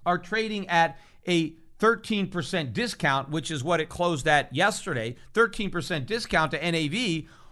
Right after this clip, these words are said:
Why would you go into the market and pay a dollar for something you can buy for eighty-seven cents simply by buying back your own shares? So it seemed to me that the primary interest of G B T C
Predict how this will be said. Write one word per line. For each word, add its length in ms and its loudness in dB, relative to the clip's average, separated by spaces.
Why 300 8
would 220 0
you 80 0
go 180 6
into 140 4
the 80 2
market 520 6
and 160 -2
pay 180 4
a 40 2
dollar 680 6
for 140 0
something 360 2
you 140 2
can 160 0
buy 240 8
for 160 -6
eighty-seven 560 0
cents 480 0
simply 420 0
by 220 6
buying 400 6
back 300 4
your 140 2
own 140 2
shares? 540 0
So 220 2
it 80 -2
seemed 380 -4
to 80 -2
me 260 0
that 180 -2
the 80 -6
primary 600 2
interest 580 -2
of 160 0
G 220 -2
B 140 -2
T 200 -4
C 480 -2